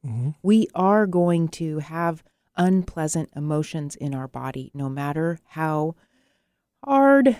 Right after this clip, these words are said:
Speaker 2: and how much effort we give to trying to control them all. They
Speaker 1: Mm-hmm.
Speaker 2: will be there whether we want to ac-, acknowledge them or not. And then if any time we feel any of it,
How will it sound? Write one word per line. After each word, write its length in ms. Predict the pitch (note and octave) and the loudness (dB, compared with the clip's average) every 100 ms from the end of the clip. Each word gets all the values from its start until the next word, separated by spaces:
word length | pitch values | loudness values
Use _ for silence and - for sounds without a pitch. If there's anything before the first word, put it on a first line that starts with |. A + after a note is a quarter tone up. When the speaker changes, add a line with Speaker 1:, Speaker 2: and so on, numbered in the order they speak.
| - | -2
Speaker 2:
and 160 | F#3 F3+ | 0 2
how 160 | A#3+ | 4
much 220 | C4+ C#4 A3 | 4 4 2
effort 300 | G#3 G#3 - | 2 2 2
we 160 | G3 | 2
give 340 | E3+ F3+ F3 E3 | 4 4 4 0
to 100 | D#3+ | -8
trying 300 | - D#3 D#3+ | -4 -2 -2
to 80 | |
control 400 | D#3+ C#3+ - D3 | -4 -8 -8 -8
them 160 | C#3 B2+ | -6 -8
all. 160 | - - _ | -12 -18 _
They 160 | D3+ F3 | 0 0
Speaker 1:
Mm-hmm. 100 | F3 | 4
Speaker 2:
will 220 | G#3 C#4 | 4 4
be 200 | C4+ A3 | 4 4
there 220 | G3+ G3+ G3 | 4 4 4
whether 240 | F3 E3 | 2 2
we 120 | E3+ | 2
want 220 | E3 E3 | 0 0
to 100 | D#3 | 0
ac-, 100 | D3 _ _ - | -2 _ _ -10
acknowledge 520 | D#3 D3+ D3+ D#3+ - | -6 -4 -4 -6 -8
them 160 | D3 C3+ | -12 -10
or 40 | |
not. 280 | C3+ C3+ F2 _ _ _ _ | -12 -16 -18 _ _ _ _
And 260 | G3 G3+ G3+ | 2 2 2
then 560 | F4 G#4 D4+ E3 E3 G3+ | 0 2 4 4 2 2
if 180 | F3+ - | 0 2
any 240 | C#4 D#4 | 2 2
time 280 | - G#3+ G3+ | 0 -2 0
we 140 | F3+ | 0
feel 500 | D3+ _ G3+ G#3 A3+ | -2 _ -4 -2 0
any 220 | B3+ C4+ C#4 | -2 -2 -2
of 120 | C4+ | 0
it, 240 | D4+ D4+ | -2 -2